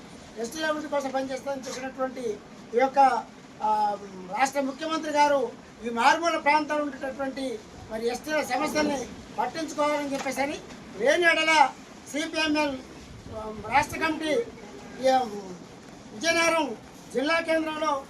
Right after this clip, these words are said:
జిల్లా కలెక్టర్ ఆఫీస్ దగ్గర, అదేవిధంగా ఎస్టీ కమిషన్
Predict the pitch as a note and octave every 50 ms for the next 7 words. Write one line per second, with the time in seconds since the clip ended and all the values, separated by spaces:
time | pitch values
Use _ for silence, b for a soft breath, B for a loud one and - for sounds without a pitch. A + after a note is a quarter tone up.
0 | - - - - - - B3+ C#4+ D#4 D#4 D#4 C4+ C#4+ D4 - D4 D4+ D4 C#4 D4
1 | A3+ C#4+ D4 B3 D4 D#4 E4 E4+ - - - - - - - - G#3+ A3 A#3+ D#4+
2 | D#4+ D#4+ E4 E4 E4 E4+ F4 E4 D4 C#4+ - - - - - A3+ A#3 - - E4+
3 | E4 E4 E4 D#4+ D#4 - D#4+ D#4+